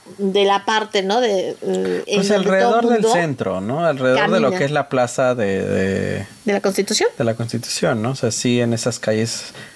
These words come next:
Speaker 2: que dan hacia la plaza o que están alrededor, ¿no? O sea, sí, están muy cercanas.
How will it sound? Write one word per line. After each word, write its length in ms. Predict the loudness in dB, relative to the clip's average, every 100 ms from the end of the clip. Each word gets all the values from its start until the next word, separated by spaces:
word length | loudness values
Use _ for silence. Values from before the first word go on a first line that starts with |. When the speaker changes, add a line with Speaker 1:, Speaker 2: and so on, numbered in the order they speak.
| -6
Speaker 2:
que 160 | 0 2
dan 280 | 2 2 0
hacia 200 | 0 0
la 160 | 0
plaza 460 | 2 0 2 2 4
o 160 | 2 0
que 80 |
están 280 | -4 -2 0
alrededor, 800 | 0 0 0 0 0 2 2 0 -4
¿no? 180 | -6 -6
O 40 |
sea, 160 | -8 -16
sí, 320 | -16 -16 -16 _ _ _ _ _ -12
están 280 | -4 -2 0
muy 180 | 2 2
cercanas. 840 | 0 0 0 0 -2 -8 -12